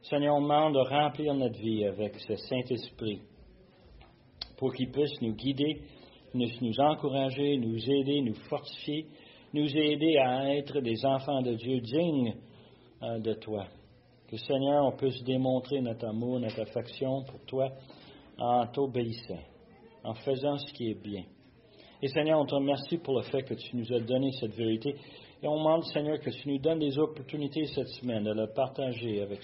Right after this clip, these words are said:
ceux autour de nous qui ont tellement besoin d'entendre cette bonne nouvelle,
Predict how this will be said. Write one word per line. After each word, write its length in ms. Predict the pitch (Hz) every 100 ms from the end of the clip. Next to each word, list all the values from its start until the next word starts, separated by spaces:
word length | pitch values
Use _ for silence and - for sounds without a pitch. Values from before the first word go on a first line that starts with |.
| -
ceux 120 | 139
autour 280 | 131 127 135
de 120 | 123
nous 180 | 120 113
qui 160 | - 120
ont 140 | 117 - - - -
tellement 380 | - 170 156 151
besoin 400 | 131 123 113 113
d'entendre 540 | 110 107 107 120 120 113
cette 200 | - 92
bonne 200 | - 113
nouvelle, 400 | 110 98 101 92